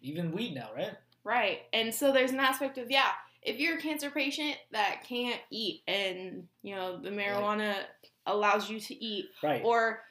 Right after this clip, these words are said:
Speaker 2: there's other things that are going on. I'm not a doctor. I don't know exactly what, um, we can use this drug for, but there's also other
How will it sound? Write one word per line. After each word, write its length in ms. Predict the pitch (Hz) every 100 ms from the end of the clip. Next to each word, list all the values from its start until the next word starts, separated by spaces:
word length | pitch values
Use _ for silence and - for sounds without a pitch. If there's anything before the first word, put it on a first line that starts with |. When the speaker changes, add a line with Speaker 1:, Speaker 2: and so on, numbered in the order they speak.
| -
Speaker 2:
there's 180 | 254 240
other 220 | 254 247 254
things 240 | 262 254
that 120 | 226
are 80 | 214
going 260 | 220 208 -
on. 300 | 220 196 180 - _
I'm 160 | - 233
not 180 | 240 226
a 40 |
doctor. 400 | 214 208 - - -
I 120 | 226
don't 160 | 233 220
know 140 | 220
exactly 380 | 214 214 202 208
what, 280 | 202 196 - - _ _ _ _ -
um, 440 | 196 185 185 175 _ _ _ _ _ -
we 140 | 208
can 280 | 208 202 190
use 280 | 196 214 208
this 220 | 214 208
drug 260 | 208 196 190
for, 420 | - 240 254 - - _ _ -
but 100 | 214
there's 220 | 220 214 214
also 580 | 196 220 226 214 190 - -
other 200 | 202 196